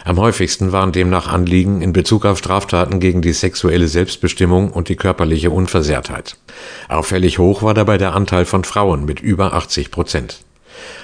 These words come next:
Auch Kinder und Jugendliche nahmen die Angebote der Opferhilfe verstärkt in Anspruch. Die Stiftung wurde zweitausendeins von der Landesregierung eingerichtet. Sie bietet vertrauliche und kostenlose Beratung an, etwa bei der Anzeigenerstattung und bei Zeugenaussagen vor Gericht.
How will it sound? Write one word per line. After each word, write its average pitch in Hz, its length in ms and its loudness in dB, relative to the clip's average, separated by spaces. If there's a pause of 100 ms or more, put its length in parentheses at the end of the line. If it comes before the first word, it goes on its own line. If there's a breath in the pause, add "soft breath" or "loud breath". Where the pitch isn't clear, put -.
Auch 98 180 -2
Kinder 117 280 4
und 92 120 2
Jugendliche 87 500 2
nahmen 78 220 2
die 80 140 0
Angebote 82 500 0
der 78 180 0
Opferhilfe 82 540 0
verstärkt - 540 -4
in 73 100 -4
Anspruch. - 500 -6 (540 loud breath)
Die 80 80 2
Stiftung 98 460 2
wurde 87 200 4
zweitausendeins 85 840 0
von 92 140 -2
der 92 80 4
Landesregierung 82 800 2
eingerichtet. - 720 -6 (420 loud breath)
Sie 87 160 -2
bietet 92 300 0
vertrauliche 95 640 2
und 87 160 -4
kostenlose 82 560 0
Beratung 87 440 2
an, 78 180 0 (400 loud breath)
etwa 92 320 0
bei 82 140 0
der 82 140 -2
Anzeigenerstattung 82 960 0 (280 loud breath)
und 87 160 -4
bei 98 100 -2
Zeugenaussagen 73 800 0
vor 71 180 -2
Gericht. 78 440 -2